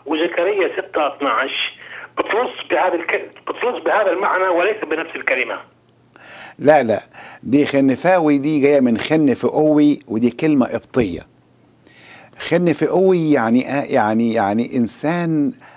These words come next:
Speaker 2: الإنسان اللي من السماء يعني، يعني من السماء، من، من السماء.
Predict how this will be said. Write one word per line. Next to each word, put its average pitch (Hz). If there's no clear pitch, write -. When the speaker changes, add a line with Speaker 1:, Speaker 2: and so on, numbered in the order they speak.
Speaker 2:
الإنسان 127
اللي 123
من 120
السماء 110
يعني، 80
يعني 101
من 113
السماء، 117
من، 123
من 175
السماء. 131